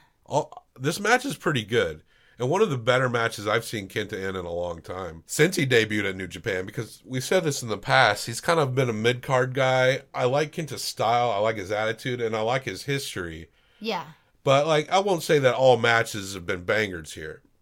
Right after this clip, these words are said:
Speaker 1: especially in the New Japan system where, like, a big show will be, like, match of the year, like, easy.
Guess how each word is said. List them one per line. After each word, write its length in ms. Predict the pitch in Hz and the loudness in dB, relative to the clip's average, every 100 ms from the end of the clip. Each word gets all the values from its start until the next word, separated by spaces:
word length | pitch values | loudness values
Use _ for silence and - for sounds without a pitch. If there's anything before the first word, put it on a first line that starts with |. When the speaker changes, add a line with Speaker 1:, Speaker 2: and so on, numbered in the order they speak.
| _ | _
Speaker 1:
especially 580 | - 110 160 160 - 127 | -12 -2 2 2 2 -2
in 100 | 113 | -2
the 140 | 110 104 | -4 -4
New 160 | 110 | -4
Japan 400 | 113 110 113 101 | -6 -4 -4 -4
system 460 | - 120 - 101 87 | -6 -8 -6 -8 -4
where, 240 | 95 92 | -4 -2
like, 320 | 92 87 87 - 107 | -2 -4 -8 -12 -10
a 120 | 98 | -8
big 260 | 92 110 | -4 -4
show 340 | - - 104 101 | -4 -2 0 0
will 140 | 95 | -4
be, 160 | 87 98 | -8 -6
like, 240 | 92 90 - _ | -6 -6 -12 _
match 460 | 107 104 104 107 | -10 -4 -4 -4
of 80 | 98 | -6
the 100 | 92 | -8
year, 520 | 85 92 95 87 85 - _ _ _ - | -10 -8 -8 -8 -10 -16 _ _ _ -6
like, 140 | 92 | -6
easy. 560 | 87 95 95 80 80 | -6 -10 -10 -12 -14